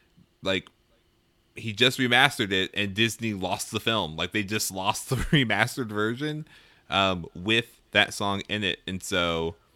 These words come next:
apparently, if you can find that version, you have a very exclusive copy of, um, Muppet Christmas Carol. Uh, just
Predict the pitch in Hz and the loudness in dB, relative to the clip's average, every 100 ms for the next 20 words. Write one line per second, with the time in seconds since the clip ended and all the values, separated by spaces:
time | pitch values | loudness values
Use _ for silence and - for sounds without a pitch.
0 | _ _ _ _ _ - 104 127 127 104 | _ _ _ _ _ -10 -4 0 0 0
1 | 98 98 123 127 123 - - 135 131 131 | 0 0 -2 -2 -4 -4 -2 0 2 0
2 | 120 117 110 101 98 95 78 90 113 117 | -2 -4 -6 0 2 2 0 -2 0 0
3 | 98 82 80 80 82 - _ 92 95 90 | 0 -2 -2 -4 -10 -14 _ -8 -4 -4
4 | 85 87 90 90 82 - - 104 101 92 | -2 -2 -2 -2 -4 -10 -8 -8 -6 -8
5 | - - 95 92 57 69 - - _ _ | -8 -6 -6 -6 -8 -8 -12 -20 _ _
6 | 67 78 73 73 73 71 67 - 80 - | -6 -6 -4 -4 -4 -6 -10 -8 -8 -8
7 | - 92 - 80 78 62 55 101 - - | -10 -10 -10 -10 -6 -4 -6 -8 -14 -20
8 | - - - 50 57 55 107 - - _ | -20 -16 -8 -6 -6 -8 -14 -20 -20 _
9 | _ - _ _ 82 82 | _ -20 _ _ -10 -8